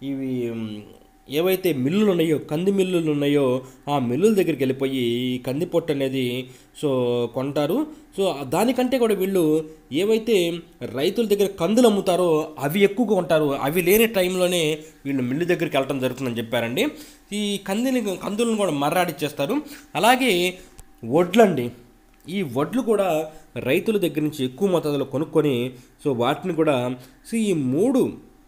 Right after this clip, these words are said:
సపరేట్ సపరేట్గా మర్ర అనేది ఆడించేసి, so, ఈ వీళ్ళ దగ్గర మర్ర కూడా ఉంది, ఇవి మర్ర ఆడించేసి వీటిని తగు పాళ్ళలో కలుపుకొని, so, నానబెట్టుకుంటారండి.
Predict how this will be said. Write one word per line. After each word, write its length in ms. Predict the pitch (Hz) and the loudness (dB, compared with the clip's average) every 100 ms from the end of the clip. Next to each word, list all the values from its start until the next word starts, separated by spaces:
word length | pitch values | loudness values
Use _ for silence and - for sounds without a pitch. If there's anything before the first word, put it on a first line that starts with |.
| _ _ _ _ - | _ _ _ _ -20
సపరేట్ 460 | - 156 214 214 202 | -12 -8 -2 0 0
సపరేట్గా 840 | - 156 170 160 156 151 139 151 147 - - - | -4 0 2 2 2 4 2 0 -4 -16 -20 -10
మర్ర 440 | 107 110 123 160 | -6 -2 0 2
అనేది 360 | 196 180 160 139 - 123 | 4 4 4 0 -4 -6
ఆడించేసి, 1000 | 123 170 190 185 151 - 156 120 131 131 - - - | 2 4 4 4 2 2 0 0 -2 -6 -16 -18 -4
so, 80 | 151 | -2
ఈ 100 | 135 | -2
వీళ్ళ 200 | 131 135 | -4 -4
దగ్గర 200 | 135 151 | -2 -2
మర్ర 260 | 120 123 156 | 0 2 4
కూడా 200 | 160 131 | 4 2
ఉంది, 160 | 151 | 0
ఇవి 160 | 220 147 | -2 -2
మర్ర 280 | 135 135 180 | -2 0 2
ఆడించేసి 800 | 143 156 151 135 135 139 120 135 - - - | 2 2 2 -2 0 -2 -2 -6 -10 -16 -4
వీటిని 560 | 240 247 220 160 147 143 - - | -2 0 2 2 0 -4 -14 -6
తగు 180 | 196 220 | -2 0
పాళ్ళలో 440 | - 226 233 254 | 2 2 4 4
కలుపుకొని, 880 | 233 - 220 226 226 202 185 151 170 - - - | 2 4 2 4 4 6 4 2 0 -6 -20 -6
so, 60 | 160 | -4
నానబెట్టుకుంటారండి. 1040 | 127 139 185 175 143 139 123 113 107 104 | 0 2 4 2 0 -2 0 -2 -4 -8